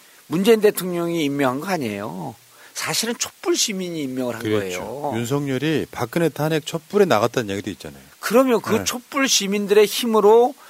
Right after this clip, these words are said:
Speaker 1: 박근혜 탄핵을 끌어냈고, 그 힘을 기초로 해갖고 윤석열 대통령이 이천십구 년에 검찰총장 할 때요, 면접 볼 때 무슨 얘기한 줄 아세요? 박근혜 대통령과 삼성을 지금 말 그 거래한 것 때문에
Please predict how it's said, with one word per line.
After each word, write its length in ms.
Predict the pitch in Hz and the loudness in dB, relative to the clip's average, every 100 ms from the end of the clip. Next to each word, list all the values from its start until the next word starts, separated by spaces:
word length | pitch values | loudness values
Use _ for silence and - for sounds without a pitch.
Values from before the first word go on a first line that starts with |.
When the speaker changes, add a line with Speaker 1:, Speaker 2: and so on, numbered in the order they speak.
| - | -10
Speaker 1:
박근혜 340 | - 165 220 214 | -2 0 2 2
탄핵을 460 | - 202 208 202 | 2 2 4 2
끌어냈고, 840 | 196 226 220 190 151 - 214 233 - _ _ - | 4 4 6 4 -2 4 6 6 2 _ _ -2
그 320 | - 226 254 | 2 4 4
힘을 360 | 214 240 247 240 | 2 2 2 2
기초로 520 | - 160 196 214 202 | -2 -4 2 6 6
해갖고 560 | 170 160 - 220 202 - _ _ | 4 -2 4 4 4 -2 _ _
윤석열 460 | 160 214 226 220 202 | -2 2 2 4 4
대통령이 560 | 196 202 208 214 160 | 2 0 -2 -2 -2
이천십구 540 | 165 214 214 - - 226 | -2 0 2 0 -2 0
년에 180 | 196 202 | 0 0
검찰총장 800 | 143 160 196 202 202 214 202 175 | -2 -2 -2 -2 -6 2 4 4
할 120 | 165 | -4
때요, 540 | - 135 175 185 98 - - - _ | 0 2 4 2 -2 -12 -20 -20 _
면접 360 | 123 160 202 214 | 4 6 6 4
볼 140 | 190 | 0
때 100 | 208 | 0
무슨 280 | 196 135 165 | -2 -2 -2
얘기한 300 | 165 160 151 | 0 2 0
줄 120 | 156 | 2
아세요? 380 | 170 - 139 220 - | 0 0 -8 -8 -10
박근혜 460 | - _ 247 247 226 | -10 _ 4 6 6
대통령과 840 | 196 190 196 196 190 180 180 208 | 4 0 -4 0 0 2 6 6
삼성을 680 | 202 - 240 220 220 214 202 | 6 0 0 2 2 4 0
지금 880 | 180 170 180 170 160 147 135 131 - - - | 0 -2 -2 -2 -6 -6 -8 -12 -14 -18 -12
말 540 | 107 143 180 175 160 139 | 2 4 6 4 0 -6
그 360 | - 143 135 131 | -6 -2 -2 -4
거래한 360 | - 147 156 147 | 2 4 6 4
것 120 | 139 | 0
때문에 560 | 139 120 127 151 107 | 0 -2 0 0 0